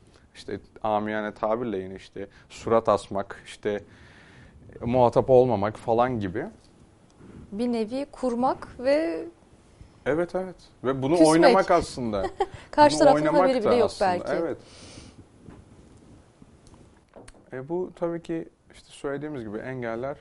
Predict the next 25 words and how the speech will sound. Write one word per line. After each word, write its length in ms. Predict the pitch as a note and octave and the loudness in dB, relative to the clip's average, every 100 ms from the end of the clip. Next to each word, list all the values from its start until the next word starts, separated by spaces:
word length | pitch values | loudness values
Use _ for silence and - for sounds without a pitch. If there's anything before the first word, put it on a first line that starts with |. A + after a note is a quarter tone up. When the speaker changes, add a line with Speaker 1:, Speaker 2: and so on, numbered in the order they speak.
| - | -16
Speaker 1:
oluşturuyor 580 | C3+ C#3 - D3 D#3 A#2+ | -14 -14 -16 -10 -8 -8
bize. 240 | F#2 F#2 D3 _ _ _ _ _ | -10 -12 -14 _ _ _ _ _
E, 40 | B2+ | -8
onun 260 | D#3 F3 | -6 -8
dışında 520 | F3 - E3+ E3+ E3+ - _ _ _ C3 | -10 -10 -10 -8 -10 -14 _ _ _ -12
yine 340 | C#3+ D#3 - - - | -10 -8 -10 -16 -20
işte 220 | - - | -18 -12
emretmekten 720 | C#3+ D3 D3 D3 C#3 D3 C#3+ | -8 -8 -8 -12 -12 -12 -10
bahsettik, 580 | C#3 C3+ C3+ - - - | -10 -10 -14 -12 -12 -12
etiketlemek 720 | C3 C#3+ D3+ D3 D3 D3 C#3 | -10 -6 -6 -6 -8 -8 -8
olabilir 400 | C3+ B2+ A#2+ A2 | -6 -4 -4 -8
mesela. 520 | A2 G2+ - G2 G2 - _ - - - | -10 -12 -12 -12 -14 -18 _ -20 -20 -12
Yani 260 | B2+ C3 B2 | -10 -10 -10
çalışma 440 | D#3 D3 C#3+ D#3 | -10 -10 -8 -4
ortamında 520 | D3 - A#2 B2 D3 | -4 -4 -6 -6 -6
bir 100 | D#3 | -6
kişi 420 | - A2 - C#3+ - - - _ F3+ D#3+ - - - - | -8 -12 -10 -10 -10 -18 -20 _ -20 -20 -20 -20 -18 -2
farz 280 | D3 C3 | 0 0
misal 460 | G#2 G#2 - C#3+ C#3+ - | -2 -8 -4 -2 -2 -6
çok 260 | - D3 C#3 | -6 -4 -4
güzel 280 | B2+ B2+ G2+ | 0 2 2
bir 40 | |
rapor 300 | A2 B2+ E3+ | 0 2 2
hazırlamıştır. 640 | E3+ D#3 D3 C3+ B2+ - - - - _ | 0 -2 -6 -8 -12 -14 -14 -16 -20 _
Fakat 340 | E3 D3+ E3 | -2 -2 -2